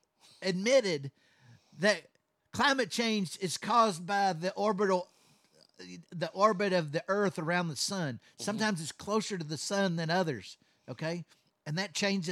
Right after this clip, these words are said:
Speaker 1: affects the climate.
Speaker 2: Oh, there's another thing, too. When the tectonic plate
Speaker 1: Yeah.
Speaker 2: shift,
Speaker 1: Yeah.
Speaker 2: it moves us.
Speaker 1: Oh, you think?
Speaker 2: It moves us. And we're not, like, like, like, the,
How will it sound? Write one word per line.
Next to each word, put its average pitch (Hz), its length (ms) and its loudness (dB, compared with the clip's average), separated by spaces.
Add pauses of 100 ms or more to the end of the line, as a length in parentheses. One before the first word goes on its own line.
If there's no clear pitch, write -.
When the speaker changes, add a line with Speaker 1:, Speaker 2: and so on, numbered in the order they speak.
Speaker 1:
affects 180 400 -4
the 160 60 -8
climate. 165 440 0
Speaker 2:
Oh, - 120 -14
there's 208 220 -8
another 240 320 -2
thing, 202 260 -4
too. 220 340 -10 (560)
When 214 180 -2
the 202 100 -2
tectonic 226 680 -4 (100)
plate 196 360 -6
Speaker 1:
Yeah. 156 100 -6
Speaker 2:
shift, 233 440 -4 (160)
Speaker 1:
Yeah. 135 120 -14 (160)
Speaker 2:
it 214 180 -4
moves 208 540 -4
us. 123 300 -4
Speaker 1:
Oh, 427 340 0
you 392 80 -4
think? 466 400 -4
Speaker 2:
It 214 160 2
moves 240 440 -4
us. 165 260 0
And 220 160 -2
we're 247 120 0
not, 247 420 2
like, 208 300 0
like, 208 160 0 (340)
like, 190 280 0
the, 185 160 0